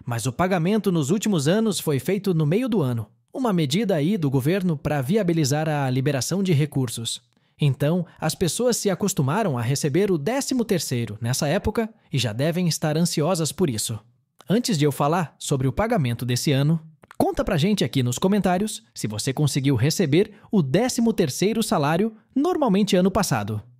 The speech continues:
Essa informação é importante para que eu possa continuar produzindo vídeos sobre esse assunto.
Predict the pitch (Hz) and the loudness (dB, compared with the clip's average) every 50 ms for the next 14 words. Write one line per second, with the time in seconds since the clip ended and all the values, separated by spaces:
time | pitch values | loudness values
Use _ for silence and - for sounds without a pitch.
0 | _ _ _ _ - 117 110 - 123 117 - 143 151 165 - - 175 185 180 185 | _ _ _ _ -4 -4 -2 -2 -4 -2 0 0 0 0 2 2 2 2 2 -2
1 | - _ _ _ 143 131 139 139 - 175 165 147 - 240 247 - 262 - 208 180 | -8 _ _ _ -2 -2 0 0 0 0 0 0 0 0 0 -2 -2 -2 -2 -2
2 | - - 160 143 143 165 170 165 - 175 - - 170 147 - 147 131 123 139 143 | 2 2 0 0 2 0 -2 0 -2 -2 0 0 0 2 2 0 0 0 0 -2
3 | 143 - 175 160 147 143 127 113 151 165 156 135 113 120 143 185 180 190 208 - | 0 0 0 0 2 0 0 2 2 2 2 0 2 2 2 2 2 2 0 -2
4 | - - 156 135 123 135 143 139 - 180 165 - 123 110 107 - - | 0 -2 -2 0 0 0 -2 0 -2 -2 -2 -2 -2 -4 -4 -8 -12